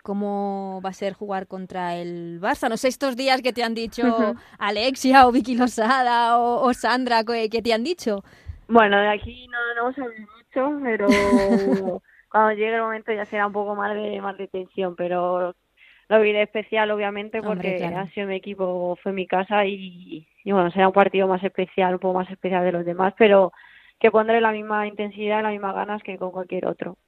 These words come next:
Speaker 1: Ujú. Eh, este Atlético de Madrid es muy distinto al, al Barça, evidentemente.
Speaker 2: Sí, claro. Eh, se, se juega, yo creo que distinto, eh, tienen otra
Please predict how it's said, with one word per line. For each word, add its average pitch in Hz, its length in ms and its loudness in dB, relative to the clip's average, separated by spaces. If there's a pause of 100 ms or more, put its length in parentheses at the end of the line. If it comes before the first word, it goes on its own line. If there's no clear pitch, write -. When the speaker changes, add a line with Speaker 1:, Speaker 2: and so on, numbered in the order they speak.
Speaker 1:
Ujú. 214 300 -2 (320)
Eh, 196 800 0 (140)
este 214 380 -2
Atlético 220 280 0
de 226 80 0
Madrid 226 380 0 (100)
es 202 180 -4
muy 226 160 2
distinto 196 500 -2
al, 165 540 -6
al 175 160 -10
Barça, 180 340 -4
evidentemente. 175 640 -6 (580)
Speaker 2:
Sí, 208 280 2
claro. 170 360 -2 (480)
Eh, 170 560 -2 (220)
se, 190 400 4
se 185 100 0
juega, 202 600 6
yo 196 120 -4
creo 202 160 -4
que 202 140 -4
distinto, 233 600 -4
eh, 196 460 -2
tienen 196 260 -10
otra 196 500 -4